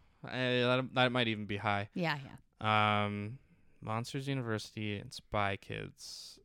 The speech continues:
Speaker 1: I will probably stream Spy Kids and D V D Monsters University.
Speaker 2: Okay.
Speaker 1: 'Cause I would be okay with owning that. Not that
Speaker 2: With
Speaker 1: I wouldn't be okay with owning Spy Kids, but
Speaker 2: Yeah. Oh, no, we just watched Spy Kids the other day, Dad and I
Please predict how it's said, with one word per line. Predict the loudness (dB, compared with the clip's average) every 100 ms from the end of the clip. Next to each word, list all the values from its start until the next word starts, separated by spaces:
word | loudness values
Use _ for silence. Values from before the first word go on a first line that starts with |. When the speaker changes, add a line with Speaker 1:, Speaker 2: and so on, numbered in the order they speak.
| -20 -16
Speaker 1:
I | -6 0
will | 0 -2
probably | 2 4 4 0 -4 -2 -2
stream | -2 -8 -10 -12 -14 -8 0 2 2 -2
Spy | 2 4 4
Kids | 0 -6 -6
and | -10 -12 -14 _ _ _
D | -8
V | -6 -6
D | -6 -6 -6 -6
Monsters | -6 -6 -8 -8
University. | -8 -8 -8 -10 -12 -10
Speaker 2:
Okay. | -8 -10 _ _ -20
Speaker 1:
'Cause | -6 -2
I | -2
would | -2
be | -6
okay | -4 -6 -8
with | -8
owning | -8 -10 -12
that. | -12 -14 -18 -20 _ _ _ _ 0
Not | 2 4
that |
Speaker 2:
With | 4
Speaker 1:
I |
wouldn't | 4 2 0
be | 0
okay | 2 0
with | 0 -2
owning | -6 -4
Spy | -4 -4
Kids, | -4 -8 -8
but | -8 -2
Speaker 2:
Yeah. | 2 2 0 -4 _ _ _ _ _ _ _ _ 0
Oh, | 4
no, | 4 4
we | 0
just | -2 -2
watched | -2 -2
Spy | -6 -4
Kids | -8 -8
the | -8
other | -8
day, | -8 -8 -8 -6
Dad | -6 -4
and |
I | -6 -8